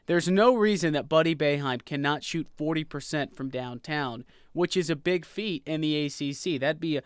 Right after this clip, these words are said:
a big accomplishment for the second-year shooting guard. And keep in mind, too,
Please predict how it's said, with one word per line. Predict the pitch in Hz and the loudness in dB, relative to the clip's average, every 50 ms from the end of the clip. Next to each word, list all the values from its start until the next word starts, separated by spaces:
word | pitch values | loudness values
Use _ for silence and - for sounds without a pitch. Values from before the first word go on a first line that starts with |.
| _ _ - | _ _ -2
a | - 165 | 0 0
big | 151 - 190 196 202 175 | 2 4 4 4 4 4
accomplishment | 175 156 - 190 208 185 185 - 180 160 147 - - 156 143 135 131 139 - _ _ _ _ _ - | 0 -2 0 0 0 0 0 0 -2 -2 -2 -2 -4 -2 -2 -2 -4 -6 -8 _ _ _ _ _ -4
for | 170 170 | -2 -2
the | 165 | -2
second-year | 151 - - 185 165 - 156 117 156 156 151 143 | 0 0 0 -2 -2 -2 -4 -4 -4 -2 -2 -4
shooting | - - - 214 233 214 180 147 | -4 -6 -6 -6 -4 -2 -2 -2
guard. | 135 127 113 101 92 - - - - - - - - | -2 -4 -6 -8 -10 -14 -16 -18 -18 -20 -18 -12 -8
And | 160 170 170 | -8 -6 -2
keep | - 214 208 202 | -2 -2 0 0
in | 196 185 | 0 2
mind, | 185 185 180 180 | 2 2 2 0
too, | - - 226 202 160 | 0 0 0 0 0